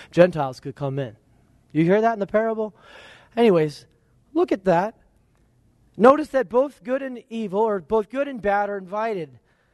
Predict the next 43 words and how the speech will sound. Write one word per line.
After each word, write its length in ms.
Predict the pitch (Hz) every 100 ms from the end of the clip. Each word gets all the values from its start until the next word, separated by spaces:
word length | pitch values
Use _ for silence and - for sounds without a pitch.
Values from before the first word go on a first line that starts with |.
| _ _ _ -
But 140 | 240
I 60 | 294
want 300 | 320 320 -
you 60 | 302
to 60 |
look 220 | 285 262
at, 160 | 220 -
there 100 | 233
was 120 | 226
only 300 | 262 277 277
one 540 | 262 220 254 302 320 294
who's 420 | 277 294 247 208
not 280 | 254 254 180
dressed 420 | 240 254 233 -
in 140 | 226
wedding 300 | 214 254 254
clothes. 540 | - 226 180 - - _ _ _ _ _ _ _ _ _
You 100 | 226
see 160 | 240 311
what 100 | 262
happens 480 | 262 302 - 196 -
to 100 | 185
him, 160 | 160
right? 340 | 170 202 269 - _ _ -
He's 240 | 294 -
thrown 420 | - 285 302 302
out, 400 | 294 294 262 175 _ _ _ _ 220
into 180 | 196 -
outer 260 | 240 269
darkness 400 | 214 240 233 240
where 140 | 226 208
there's 160 | 185
weeping 400 | 180 262 - 254
and 100 | 220
gnashing 380 | 202 202 208 196
of 60 | 180
teeth. 200 | 202 165
You 140 | 214
know 140 | 285 214
what 100 | 175
that 160 | 160
means. 220 | 170 214 196
He, 180 | 226